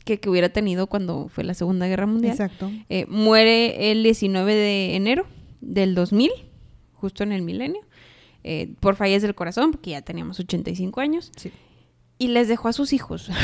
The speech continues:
Speaker 1: <laughs> una millonada <laughs> de tierras, terrenos, dinero. Total, pues, te-,
Speaker 2: Patente.
Speaker 1: tenían la patente. Entonces, hasta que durara la patente,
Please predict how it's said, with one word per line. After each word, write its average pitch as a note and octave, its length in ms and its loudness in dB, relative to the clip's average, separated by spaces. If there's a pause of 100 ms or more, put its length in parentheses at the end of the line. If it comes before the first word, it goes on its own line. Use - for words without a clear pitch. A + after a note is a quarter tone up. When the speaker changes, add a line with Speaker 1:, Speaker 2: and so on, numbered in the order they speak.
(540)
Speaker 1:
<laughs> D#4 680 0
una C#4+ 180 -2
millonada B3+ 720 2 (460)
<laughs> - 440 -20
de C4 140 0
tierras, G#3 600 -2
terrenos, G#3 560 -2
dinero. G#3+ 600 0 (380)
Total, C#4 280 2
pues, C4+ 180 4
te-, C4+ 100 6
Speaker 2:
Patente. G3+ 240 4
Speaker 1:
tenían C4+ 260 2
la D#4+ 80 0
patente. D4 680 0
Entonces, A#3 720 2
hasta A3+ 320 -2
que G#3+ 140 -4
durara G#3 400 0
la D4+ 120 0
patente, A#3+ 500 -2